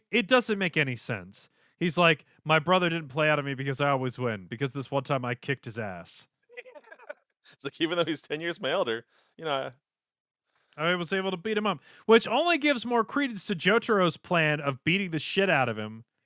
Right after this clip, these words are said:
Speaker 2: Yeah. Where did you think he was going with that? Because I, for a second there, it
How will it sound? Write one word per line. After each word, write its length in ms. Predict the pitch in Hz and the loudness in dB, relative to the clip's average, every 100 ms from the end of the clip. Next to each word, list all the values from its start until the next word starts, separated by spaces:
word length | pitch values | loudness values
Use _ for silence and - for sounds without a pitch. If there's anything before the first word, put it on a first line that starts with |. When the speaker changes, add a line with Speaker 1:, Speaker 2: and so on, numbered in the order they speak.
| - | -12
Speaker 2:
Yeah. 80 | 208 - _ - | -12 -12 _ -4
Where 160 | 269 | 0
did 120 | 381 415 | 0 -2
you 80 | 403 | -2
think 200 | 392 277 | -2 -2
he 80 | 269 | -8
was 160 | 196 | -4
going 300 | 165 165 160 | 2 4 4
with 160 | 131 - | 0 0
that? 240 | 110 98 127 | 0 0 -2
Because 180 | 127 | -2
I, 140 | - 170 | 0 -2
for 160 | - | 0
a 60 | 208 | -2
second 380 | - 196 247 185 | 2 4 4 4
there, 360 | 156 123 107 107 | 6 6 2 -2
it 180 | 147 | -6